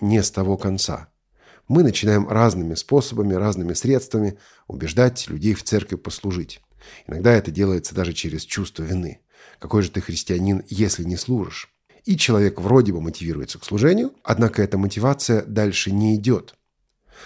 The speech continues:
И задача наша на самом деле не в том, чтобы мотивировать человека к служению, а в том,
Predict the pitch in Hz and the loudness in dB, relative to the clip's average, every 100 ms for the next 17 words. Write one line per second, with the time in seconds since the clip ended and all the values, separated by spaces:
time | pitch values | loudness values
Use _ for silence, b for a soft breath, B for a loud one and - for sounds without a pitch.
0 | B B 87 110 120 190 214 135 113 98 | B B 0 2 4 4 4 4 4 2
1 | 95 101 160 147 143 220 185 - 71 80 | -2 2 4 4 4 4 2 0 -8 -6
2 | - 214 202 165 135 - 131 127 127 147 | 4 4 6 4 4 4 2 2 2 4
3 | 127 117 - 120 113 - - 120 117 113 | 4 2 2 0 0 -6 -2 2 4 4
4 | 80 62 - _ _ B B B - - | 2 -4 -12 _ _ B B B -2 4
5 | 165 - | 4 4